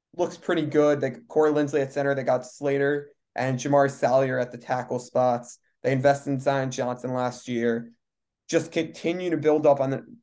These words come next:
make yourselves an offensive powerhouse. And yeah, I think Michael Mayer has the potential to be almost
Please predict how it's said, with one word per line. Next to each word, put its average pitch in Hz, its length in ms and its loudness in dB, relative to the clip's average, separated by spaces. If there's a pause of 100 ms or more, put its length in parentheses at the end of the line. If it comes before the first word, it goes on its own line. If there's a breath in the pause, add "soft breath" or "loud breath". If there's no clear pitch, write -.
(260)
make 139 260 0
yourselves 135 380 0
an 123 160 -4
offensive 127 640 -4
powerhouse. 123 760 0 (720)
And 139 440 0 (840)
yeah, 131 500 0
I 127 140 -4
think 151 400 -2 (120)
Michael 135 360 -2
Mayer 131 600 -2 (320)
has 143 300 0
the 139 100 -8
potential 120 760 -6 (1160)
to 156 220 -6
be 131 600 -2 (500)
almost 165 800 0